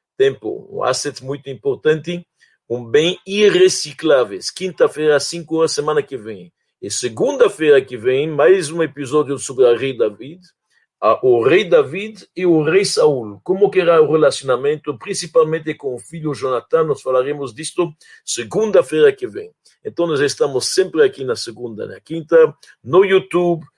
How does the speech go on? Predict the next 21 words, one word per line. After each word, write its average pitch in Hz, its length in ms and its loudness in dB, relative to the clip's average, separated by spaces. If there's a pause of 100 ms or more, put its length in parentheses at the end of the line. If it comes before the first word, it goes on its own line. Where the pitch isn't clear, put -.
(200)
no 175 180 2
Facebook 151 840 -2
e 113 120 -8
também 156 420 0
no 147 140 -2
Instagram 135 840 0 (220)
do 117 140 -12
Legal 120 380 2
Saber. 92 500 -6
Quem 165 240 -2
perder 131 420 2
a 175 100 4
aula 147 340 4
sempre 147 340 -4
pode 127 260 -6
recuperar 117 600 -2
no 165 180 -6
Spotify 120 880 -4 (360)
ou 127 100 2
no 139 160 -4
YouTube. 120 400 -8